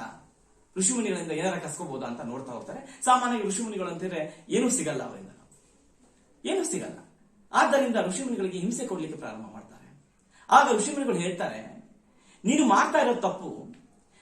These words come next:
ನೀನ್ ಜೀವನದಲ್ಲಿ ಪಾಪಕ್ಕೆ ಹೋಗ್ತೀಯಾ, ಬಹಳ ಪಾಪವನ್ನ ಅನುಭವಿಸ್ಬೇಕಾಗತ್ತೆ ನೀನು, ಯಾಕೆ ಇಂತಹ ಹೀನ ಕೃತ್ಯವನ್ನ ಮಾಡ್ತಾ ಇದೀಯಾ?" ಅಂತ ಕೇಳಿದಾಗ ಅವಾಗ ರತ್ನಾಕರ ಹೇಳ್ತಾರೆ, "ನಾನು ನನ್ನ ಕುಟುಂಬವನ್ನ ನಿರ್ವಹಣೆ ಮಾಡ್ಬೇಕು,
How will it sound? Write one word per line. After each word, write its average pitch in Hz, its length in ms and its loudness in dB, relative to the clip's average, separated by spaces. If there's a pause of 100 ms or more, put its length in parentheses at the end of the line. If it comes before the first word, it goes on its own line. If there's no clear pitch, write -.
(140)
ನೀನ್ 262 180 2
ಜೀವನದಲ್ಲಿ 277 480 4
ಪಾಪಕ್ಕೆ 311 640 2
ಹೋಗ್ತೀಯಾ, - 760 -6 (440)
ಬಹಳ 262 260 12 (160)
ಪಾಪವನ್ನ 277 500 6
ಅನುಭವಿಸ್ಬೇಕಾಗತ್ತೆ 202 800 -2
ನೀನು, 131 460 -10 (380)
ಯಾಕೆ 294 380 8
ಇಂತಹ 247 480 0
ಹೀನ 311 200 2 (120)
ಕೃತ್ಯವನ್ನ 233 360 -2
ಮಾಡ್ತಾ 180 320 -2
ಇದೀಯಾ?" 160 280 -2
ಅಂತ 143 120 -8
ಕೇಳಿದಾಗ 143 420 -6 (540)
ಅವಾಗ 185 200 4
ರತ್ನಾಕರ 214 460 -2
ಹೇಳ್ತಾರೆ, 151 800 -4
"ನಾನು 202 280 2
ನನ್ನ 180 200 -2
ಕುಟುಂಬವನ್ನ 202 640 2
ನಿರ್ವಹಣೆ 151 560 -4
ಮಾಡ್ಬೇಕು, 120 580 -10